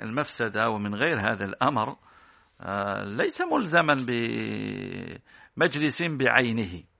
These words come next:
ما دام أن هناك مجالس هو يعني يرى الأنفع والأصلح له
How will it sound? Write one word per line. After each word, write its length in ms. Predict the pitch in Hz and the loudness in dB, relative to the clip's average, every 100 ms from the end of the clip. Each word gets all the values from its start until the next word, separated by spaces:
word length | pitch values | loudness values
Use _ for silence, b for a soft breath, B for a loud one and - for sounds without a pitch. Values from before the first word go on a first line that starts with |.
| _ _ _ | _ _ _
ما 120 | 117 | -4
دام 260 | 131 156 127 | 2 4 2
أن 180 | 127 120 | 0 -2
هناك 440 | 98 104 151 160 | -4 0 0 0
مجالس 720 | 104 98 123 110 104 156 - _ b b b b | -4 -4 -2 -2 -4 -8 -12 _ b b b b
هو 280 | 175 320 135 | -4 2 4
يعني 840 | 165 160 113 113 151 165 151 135 | 6 4 0 -2 -4 -4 -4 -2
يرى 480 | 135 165 120 147 147 | 4 4 8 6 6
الأنفع 600 | 135 131 196 151 - 110 | 2 4 4 4 2 2
والأصلح 680 | 123 123 143 185 - 107 - | 4 2 6 4 4 -2 0
له 340 | 131 101 113 | 0 0 -4